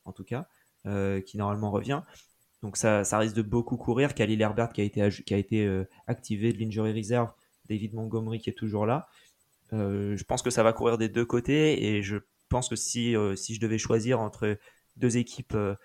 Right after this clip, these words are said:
et leur jeu au sol, je choisirais plutôt le jeu au sol des Bears. Donc je me dis attention à ce match-là,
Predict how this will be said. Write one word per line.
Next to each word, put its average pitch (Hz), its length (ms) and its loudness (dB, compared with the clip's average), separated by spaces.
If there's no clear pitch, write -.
et - 80 -6
leur 107 240 4
jeu 110 120 0
au 107 60 0
sol, 135 280 4
je 107 100 -6
choisirais 104 340 -4
plutôt - 260 -2
le 117 60 -2
jeu 110 120 0
au 107 80 0
sol 113 200 0
des 104 120 0
Bears. 131 300 0
Donc 120 140 -8
je 110 80 -10
me 113 80 -2
dis 120 160 2
attention 117 380 0
à 117 80 0
ce - 80 -10
match-là, 120 460 -2